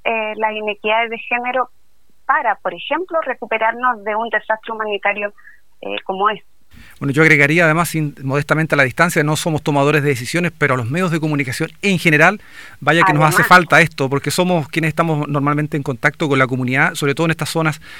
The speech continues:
Speaker 2: con una raíz más, más rural, así que es fundamental de repente que nosotros como comunicadores y comunicadoras nos, eh, prepararan-, nos preparáramos para enfrentar esta realidad distinta y ser de algún modo un, un aporte en esta, en esta lucha permanente que debe desarrollarse.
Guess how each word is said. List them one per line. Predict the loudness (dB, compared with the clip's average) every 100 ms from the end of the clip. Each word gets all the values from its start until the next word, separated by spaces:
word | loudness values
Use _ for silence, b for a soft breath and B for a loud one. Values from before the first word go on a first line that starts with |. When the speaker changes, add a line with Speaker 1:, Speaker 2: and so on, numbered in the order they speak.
| B -4
Speaker 2:
con | 0
una | 2
raíz | 2 2
más, | 2 2 0
más | -4 -6 -8 -12 -10
rural, | -2 2 2
así | 2 -4
que |
es | -4
fundamental | -2 -2 -4 2 2
de | 2
repente | 0 0 -2
que | -2
nosotros | -4 -6 -4
como | -2 -2 -2
comunicadores | -4 -2 0 0 0
y | -2
comunicadoras | 0 2 0 2 2 2 -2 -6 B B B B -6
nos, | -4 -4 0
eh, | 2 0 -2 -2
prepararan-, | 2 6 6 6
nos | 2
preparáramos | 0 2 4 4 2 -4
para | -2 0 0
enfrentar | -4 -4 -4
esta | -2 -4
realidad | -2 -2 -2
distinta | -4 -6 -4 -2 -2 -2
y |
ser | 0 -2 -2
de | -6
algún | -4 -4
modo | -2 0 -2
un, | -4 -6 -6 -8
un | -6 0
aporte | 0 0 -4 -10 B B -8
en | -6
esta, | -4 -2 -2 -2 -10 -10
en | -8
esta | -2 0
lucha | 2 2 2
permanente | 4 2 4 2 0
que | 2
debe | 4 2
desarrollarse. | 0 -2 0 -2 -4